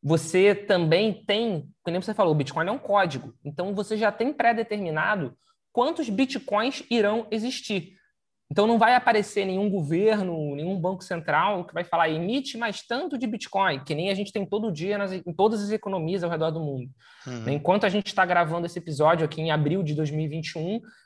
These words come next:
Speaker 1: a gente teve recém-aprovado nos Estados Unidos um pacote econômico do, do governo Biden,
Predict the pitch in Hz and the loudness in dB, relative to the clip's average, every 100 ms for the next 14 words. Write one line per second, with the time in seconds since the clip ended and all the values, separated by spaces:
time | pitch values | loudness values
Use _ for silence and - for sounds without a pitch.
0 | _ 131 151 - 185 190 175 - 202 214 | _ 2 2 2 0 2 0 -2 -2 0
1 | 214 180 185 180 190 165 - 170 160 165 | 2 4 2 2 -4 -6 0 2 2 -2
2 | 160 180 196 202 208 202 202 190 196 196 | -4 -4 -4 -2 -2 -2 -2 2 2 2
3 | 196 202 180 190 190 190 185 190 196 196 | -2 -4 -2 -2 -4 -6 -4 -2 -2 -2
4 | 190 175 170 202 196 151 175 175 131 | -2 -2 -2 -2 -2 2 4 4 -2